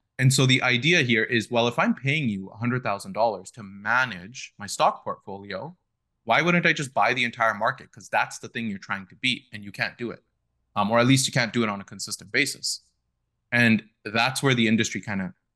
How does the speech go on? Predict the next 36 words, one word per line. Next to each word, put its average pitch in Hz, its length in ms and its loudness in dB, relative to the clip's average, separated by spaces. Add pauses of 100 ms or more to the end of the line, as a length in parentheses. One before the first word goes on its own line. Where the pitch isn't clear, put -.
(140)
flipped - 280 -4
on 104 100 -4
its 95 140 -8
head. 104 260 -2
A 104 60 -4
lot 113 220 4
of 139 120 -2
people 131 280 -2
don't 110 280 -2
like 113 220 -2
index 104 340 -4
funds 104 280 -8
or 101 80 -10
E 110 140 -10
T 139 220 -2
Fs 175 240 0
because 104 480 -6 (340)
you 123 100 0
could 185 100 4
just 143 180 0
buy 101 180 2
those 143 560 0
and 110 140 -10
you 117 60 0
don't 139 120 0
really 123 160 -2
have 110 120 -4
to - 80 -20
pick - 180 -14
stocks. - 460 -8 (420)
Um, 98 580 2
and 104 200 -8
you're 110 120 2
gonna 120 140 2
get 107 240 0
better 113 320 2